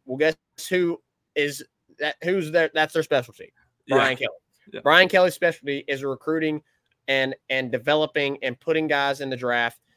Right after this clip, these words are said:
Speaker 1: that are elite at offensive line and tight end. Th-, those are the two areas.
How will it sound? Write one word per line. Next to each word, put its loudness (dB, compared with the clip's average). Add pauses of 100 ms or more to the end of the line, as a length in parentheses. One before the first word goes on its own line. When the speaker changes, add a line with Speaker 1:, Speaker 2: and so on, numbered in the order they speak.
(240)
Speaker 1:
that 4
are 2
elite 0 (120)
at 2 (500)
offensive -2
line 0 (160)
and -4
tight -4
end. -12
Th-, -10
those -2
are -4
the -8
two 0
areas. -4